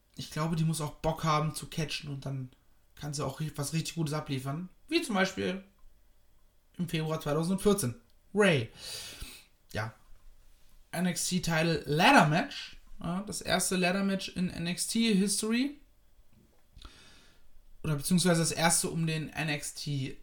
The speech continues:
Title. Mm,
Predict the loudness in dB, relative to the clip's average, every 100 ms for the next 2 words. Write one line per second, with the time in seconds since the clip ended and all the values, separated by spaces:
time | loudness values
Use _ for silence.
0 | -8 0 2 4 2 2 -2 -6 -20 -20
1 | -20 -20 -20 -20 -20 _ -20 -20 _ _
2 | _ _ _ -20 -20 -20 -20 -20 -20 -20
3 | _ _ _ _ _ _ _ _ _ _
4 | _ _ _ _ _ -20 -20 -14 -10 -4
5 | -2 -2 -2 -2 -2